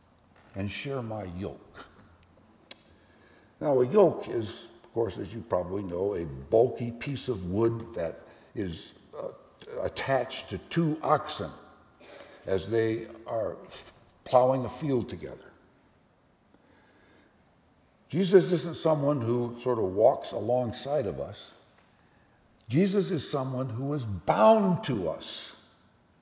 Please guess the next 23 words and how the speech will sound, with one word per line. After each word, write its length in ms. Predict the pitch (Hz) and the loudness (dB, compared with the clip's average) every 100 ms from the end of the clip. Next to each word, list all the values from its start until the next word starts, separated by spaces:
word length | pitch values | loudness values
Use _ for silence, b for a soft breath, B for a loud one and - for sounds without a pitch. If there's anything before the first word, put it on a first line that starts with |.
| _ _ _ _ _ - | _ _ _ _ _ -14
yoked. 520 | 139 226 - - - - _ _ _ _ _ _ _ _ _ _ _ _ _ _ _ - _ b b - | -6 -6 -6 -12 -20 -20 _ _ _ _ _ _ _ _ _ _ _ _ _ _ _ -20 _ b b -8
And 100 | 123 | -2
we're 140 | 143 175 | 2 4
yoked 300 | 170 170 - | 4 2 0
to 120 | 143 | -4
him. 280 | 156 - - - - - _ _ _ _ _ B B B B B B B B _ _ _ - | -2 -4 -8 -14 -20 -20 _ _ _ _ _ B B B B B B B B _ _ _ -10
Now 60 | |
imagine 380 | 185 220 175 147 | 2 4 4 2
two 220 | - 170 151 | -2 -4 0
oxen, 520 | 123 110 - 113 104 | -2 -4 -6 -6 -4
they're 100 | 85 | -6
plowing 580 | - - 113 117 113 98 | -8 -4 -2 0 -4 -10
a 160 | - | -8
field, 440 | 113 107 101 107 - - - | -4 -2 -4 -6 -10 -20 -14
and 100 | 92 | -8
let's 140 | - | -8
say 160 | - 131 | -2 -2
one 260 | 110 156 156 | 2 2 2
of 100 | 139 | 2
them 220 | 139 123 | 0 0
is 180 | 98 - | -4 -6
strong 840 | - - 110 139 139 127 - 90 | -14 -8 0 4 6 4 2 -4
and 120 | 80 | -10